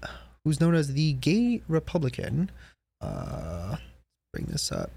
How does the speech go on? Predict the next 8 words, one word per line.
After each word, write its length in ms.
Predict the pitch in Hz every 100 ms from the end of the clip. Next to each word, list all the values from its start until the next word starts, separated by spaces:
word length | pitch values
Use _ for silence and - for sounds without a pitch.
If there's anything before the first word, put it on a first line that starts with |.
| - - _ _ _ _ _ _ _ _ -
"I've 200 | 170 180
gained 320 | 180 226 226 -
sixteen 800 | - - 247 - - 247 240 233
thousand 640 | - - 175 190 190 185
new 180 | 180 180
followers 400 | - 151 160 151
in 80 |
the 40 | 147